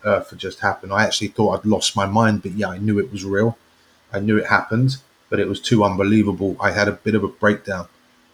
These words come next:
I mean, literally P T S D or what. Um, and so what I'd done is I'd asked her to get up with me, um, get up with me or stay up with me or something,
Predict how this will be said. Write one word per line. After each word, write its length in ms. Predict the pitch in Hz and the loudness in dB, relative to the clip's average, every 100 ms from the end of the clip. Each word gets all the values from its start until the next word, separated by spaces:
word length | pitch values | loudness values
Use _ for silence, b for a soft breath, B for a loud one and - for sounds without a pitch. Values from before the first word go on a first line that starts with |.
| - | -10
I 60 | 104 | -4
mean, 240 | 98 95 | -2 0
literally 480 | 104 104 98 95 92 _ _ _ | 0 0 -2 -4 -6 _ _ _
P 160 | - 98 | -4 -2
T 140 | 104 | -2
S 140 | 90 - | -6 0
D 160 | 110 | 2
or 100 | 101 | 2
what. 360 | 98 107 101 - _ _ _ _ _ _ - | 4 4 2 -2 _ _ _ _ _ _ -2
Um, 340 | 101 98 95 - _ _ - b b _ _ _ - | 0 0 -2 -8 _ _ -20 b b _ _ _ 0
and 300 | 110 107 101 | 2 2 2
so 340 | 120 107 101 - _ _ _ _ _ _ | 6 6 4 0 _ _ _ _ _ _
what 200 | 110 123 | 4 8
I'd 180 | 123 110 | 8 8
done 180 | 127 110 | 6 6
is 140 | 101 | 4
I'd 120 | 110 113 | 6 6
asked 280 | 110 - | 6 4
her 140 | 113 101 | 4 4
to 380 | - 104 101 98 _ _ _ _ _ _ _ - 107 | 4 2 0 -4 _ _ _ _ _ _ _ -14 0
get 140 | 104 | 4
up 160 | 110 - | 4 4
with 120 | 101 | 0
me, 340 | 104 104 92 - _ _ _ _ _ _ _ _ _ | 2 2 0 -8 _ _ _ _ _ _ _ _ _
um, 320 | 101 98 95 92 | -2 0 -2 0
get 140 | 110 | 2
up 160 | 107 113 | 2 0
with 140 | 90 | 0
me 140 | 104 | 0
or 80 | 98 | 2
stay 300 | - - 113 | 2 4 6
up 180 | 113 - | 4 2
with 160 | 104 101 | -4 -2
me 180 | 98 | -2
or 80 | 98 | -2
something, 540 | - 117 107 101 95 | 0 0 0 -2 -6